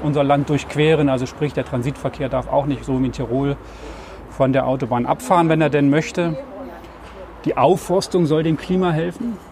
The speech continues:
Mehr Bäume für besseres Klima. Das ist jetzt nichts Neues. Aber dass man's mal sagt, ist ja auch mal nicht schlecht. Der Wollberg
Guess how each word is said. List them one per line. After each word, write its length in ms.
Mehr 240
Bäume 400
für 160
besseres 340
Klima. 320
Das 160
ist 160
jetzt 160
nichts 220
Neues. 340
Aber 280
dass 140
man's 140
mal 140
sagt, 340
ist 160
ja 80
auch 120
mal 300
nicht 240
schlecht. 180
Der 160
Wollberg 580